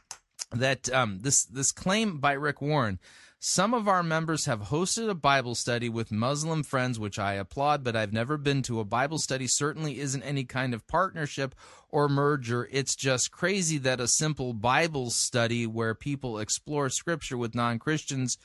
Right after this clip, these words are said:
would be reported as a partnership." By the way, folks,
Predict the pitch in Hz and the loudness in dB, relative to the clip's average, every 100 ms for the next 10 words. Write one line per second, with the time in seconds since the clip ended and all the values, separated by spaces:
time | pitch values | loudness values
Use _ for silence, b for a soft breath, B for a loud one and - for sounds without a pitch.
0 | B B B B - 101 120 117 120 113 | B B B B -12 -4 -2 0 0 2
1 | 117 - 104 101 95 98 95 95 - 113 | 0 -2 -2 -2 -2 -2 -4 -4 -2 -2
2 | 87 85 - 64 - - _ _ _ _ | -2 -8 -8 -14 -16 -20 _ _ _ _
3 | _ _ _ _ 110 127 127 127 104 - | _ _ _ _ 0 2 2 2 0 -2
4 | 131 131 - - | -2 -2 -2 -6